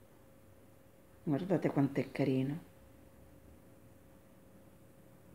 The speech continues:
Io spero che si riesca a vedere bene, perché qui, ecco, guardate che carino. È così.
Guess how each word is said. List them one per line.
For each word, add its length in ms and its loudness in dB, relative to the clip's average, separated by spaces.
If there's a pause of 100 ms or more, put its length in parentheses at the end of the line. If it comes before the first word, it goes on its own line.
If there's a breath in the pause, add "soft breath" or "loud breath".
(480)
Io 140 2
spero 340 2
che 120 0
si 180 -4
riesca 380 2
a 20 0
vedere 380 2
bene, 360 2
perché 420 -6
qui, 240 2 (1500)
ecco, 380 -4
guardate 440 0
che 180 -4
carino. 460 2 (3500)
È 180 -2
così. 300 2